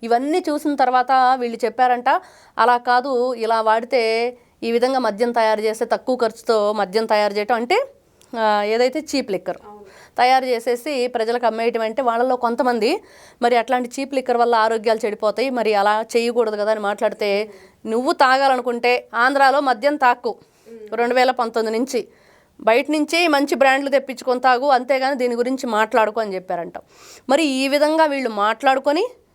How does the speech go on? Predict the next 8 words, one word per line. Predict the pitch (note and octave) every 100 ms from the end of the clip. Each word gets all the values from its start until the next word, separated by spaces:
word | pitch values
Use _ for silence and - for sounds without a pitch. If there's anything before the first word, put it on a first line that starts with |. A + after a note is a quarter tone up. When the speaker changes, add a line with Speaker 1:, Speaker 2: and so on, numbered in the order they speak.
| _ G3+
Speaker 1:
ఎంత | A#3+ D4+ F4 F#4+ E4+
పగడ్బందీగా | B3 B3+ A3+ A#3 A3+ A3 C4+ B3 A3+ A#3+ - - - -
ఆంధ్ర | - G#3+ B3+ D#4+ E4+ F4 D4+
రాష్ట్ర | A3+ A3+ B3 D#4 - D#4
ప్రజల | D4 A#3+ A#3+ C#4+ D4+ A#3 _ _ _ _
ఆరోగ్యాల్ని | G#3+ A3 B3+ C#4 G#3+ B3 A#3 A#3+ A3+ A#3+
సర్వనాశనం | B3+ A#3 A3+ B3+ C#4 A3+ G#3 G#3+ A#3+ C#4 C4+ C4+
చేశారు. | G3+ G3+ G3 F#3+ A3+ B3 F#3+